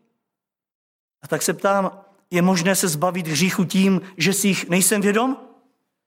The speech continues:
Vždyť Bible říká, „Všichni zhřešili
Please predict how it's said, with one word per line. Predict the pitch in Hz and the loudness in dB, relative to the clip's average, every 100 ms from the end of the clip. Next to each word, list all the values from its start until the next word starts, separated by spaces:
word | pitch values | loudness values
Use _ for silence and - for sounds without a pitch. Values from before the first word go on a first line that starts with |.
| _ _ | _ _
Vždyť | 196 214 | -2 0
Bible | 202 240 226 | 2 2 0
říká, | 247 247 269 262 - - | 0 0 2 0 -4 -4
„Všichni | - - - 254 294 262 311 302 | -2 2 2 2 2 2 2 2
zhřešili | 240 208 302 - 285 294 294 | 2 4 4 2 2 4 2